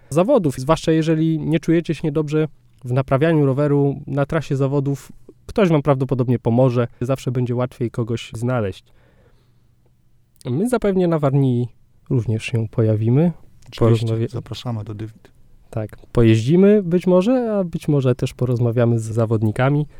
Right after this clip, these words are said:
Speaker 1: Moim państwa gościem był Adam Kałużny. Po raz pierwszy był gościem, warto dodać, ale jak się domyślam, nie po raz ostatni, ponieważ jako pasjonat podróży, to w tym programie będzie gościł pewnie częściej.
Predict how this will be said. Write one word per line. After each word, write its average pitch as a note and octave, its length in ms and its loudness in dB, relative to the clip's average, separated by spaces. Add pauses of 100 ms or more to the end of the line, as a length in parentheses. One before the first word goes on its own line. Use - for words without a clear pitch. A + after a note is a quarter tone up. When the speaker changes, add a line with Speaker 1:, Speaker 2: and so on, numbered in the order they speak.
(520)
Speaker 1:
Moim G#3+ 320 0
państwa F#3 320 0
gościem E3 360 0
był C3 220 0
Adam D#3+ 260 -2
Kałużny. D3 680 0 (240)
Po G3 100 2
raz A3+ 140 -2
pierwszy C#3+ 460 2
był A#2 180 -2
gościem, A#2+ 360 -2
warto A#2+ 280 -2
dodać, D3+ 380 -4
ale F3+ 480 0 (180)
jak E3 440 -4
się - 160 -4
domyślam, D#3+ 560 2
nie G3 100 4
po D#3 120 2
raz C#3 200 2
ostatni, F3+ 500 0
ponieważ C#3+ 640 -4 (140)
jako C3 300 -2
pasjonat C3 520 0
podróży, C#3 480 0
to B2 260 -8
w - 60 -14
tym B2 340 -4 (120)
programie A#2 520 0
będzie A#2 360 -2
gościł A#2 360 -4
pewnie A2 280 -4
częściej. G#2+ 520 -4